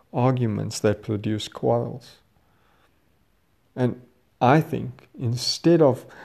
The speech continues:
uh, instead of getting involved in stupid arguments, you know, we should always try and have peace with one another. Amen. So this morning, I ask you, have you gotten involved in some stupid arguments?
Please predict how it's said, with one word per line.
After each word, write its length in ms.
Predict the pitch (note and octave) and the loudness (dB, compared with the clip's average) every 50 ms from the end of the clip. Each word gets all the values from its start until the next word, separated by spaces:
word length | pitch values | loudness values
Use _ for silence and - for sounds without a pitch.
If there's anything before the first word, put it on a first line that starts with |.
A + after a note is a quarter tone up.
| - - _ - - - - _ _ _ _ - | -20 -20 _ -18 -18 -18 -18 _ _ _ _ -2
uh, 40 | C#3+ | 0
instead 520 | C3+ B2+ C3 C3+ A#2 - - - - D3+ | 0 2 2 0 0 0 2 4 6 6
of 180 | D#3 D3 B2 B2 | 6 6 4 4
getting 300 | - C3 B2 B2+ B2 A#2 | 2 2 4 4 2 2
involved 560 | A2+ G#2+ G2 - B2 A#2 B2 B2+ B2 A#2+ A#2+ | 2 0 0 0 0 2 4 2 2 2 0
in 140 | A2+ A2 G#2+ | -2 -2 -4
stupid 420 | - - - - - - B2+ G#2+ | -6 -8 -8 -8 -8 -6 -4 0
arguments, 720 | A#2 A2+ A#2 B2+ B2+ B2+ A#2+ A#2 B2 A2+ A#2 - - - - - | 2 2 2 2 0 -2 -4 -6 -8 -10 -12 -14 -18 -18 -12 -10
you 100 | B2 A2 | -8 -6
know, 160 | G#2+ A2 A2 A2 | -6 -6 -6 -6
we 200 | G#2+ A2+ B2+ C3 | -4 -4 -6 -6
should 280 | B2 - C3 - - - - - | -4 -4 -4 -4 -6 -6 -6 -2
always 640 | C3+ C3+ D3 D#3 D3+ C#3 C3 A#2+ B2 B2+ B2+ B2+ - - - - - - _ - | 2 4 4 4 4 4 2 0 0 -2 -4 -8 -12 -18 -20 -20 -20 -20 _ -4
try 220 | - C3+ B2+ B2 | 0 2 2 2
and 140 | A#2+ A#2 A#2 | 2 2 2
have 340 | A#2+ B2 A#2+ A#2 G#2+ - - - - - _ _ - | 2 2 2 2 0 -2 -8 -20 -20 -20 _ _ -2
peace 600 | - - - E3+ C3 A2+ G#2+ - - - - - - _ _ _ _ _ _ - | 2 4 4 4 4 2 0 -4 -6 -6 -8 -10 -14 _ _ _ _ _ _ -4
with 180 | A#2+ A2+ - - | -4 -4 -2 -2
one 260 | G#2+ G2+ G#2 G2+ G2+ | -2 -2 0 0 -2
another. 460 | G2+ G2 G2 G#2 G#2 G2+ G#2+ G#2+ G2+ - _ _ _ - - - - _ _ _ - - | -2 -2 -2 -2 -4 -4 -6 -8 -10 -12 _ _ _ -20 -20 -20 -20 _ _ _ -12 -6
Amen. 480 | A2+ G#2+ G#2 G2+ G#2 G#2+ A2 A2+ A#2+ B2 - _ _ _ - - - _ - | -4 -2 -2 0 0 0 0 -2 -4 -8 -12 _ _ _ -20 -20 -20 _ -4
So 160 | - - C3+ | 0 2 4
this 240 | B2+ C#3+ C#3 - C3+ | 4 4 2 2 2
morning, 360 | B2 A#2 A2+ A2+ A2 A#2+ - - - - _ _ _ | 2 2 2 2 0 -2 -4 -10 -20 -20 _ _ _
I 100 | - A2+ | -2 -2
ask 440 | G#2+ G2+ F#2+ G#2 G#2+ - - - - | -2 0 -2 -4 -4 -6 -8 -10 -10
you, 120 | B2 A2+ | -8 -6
have 280 | A2 A2+ B2 B2+ B2+ C3+ | -2 2 4 4 4 4
you 120 | E3 G3 | 4 2
gotten 440 | F3+ - - A#2+ A2 G#2 A2 G#2+ G#2+ | 2 2 4 4 4 4 2 0 -2
involved 560 | G#2+ G#2+ G#2 G2+ G#2+ G#2+ G#2 G#2+ G#2+ A2 A2+ | -2 -4 -2 -2 0 2 2 2 0 -2 -4
in 140 | A2 G#2+ G#2+ | -6 -6 -6
some 340 | G#2+ - - G#2+ G#2 G#2 G#2 - _ - - _ _ _ _ _ | -4 -4 -4 -4 -4 -4 -8 -14 _ -20 -20 _ _ _ _ _
stupid 440 | - - - - - A#2+ - C#3 G2+ | -12 -10 -6 -2 -2 0 2 4 4
arguments? 840 | G#2+ G2+ G#2 G#2 G2+ G2 G2+ A2 A2 - - - - - - - - | 6 6 4 4 0 -2 -4 -6 -8 -12 -14 -16 -16 -18 -18 -20 -20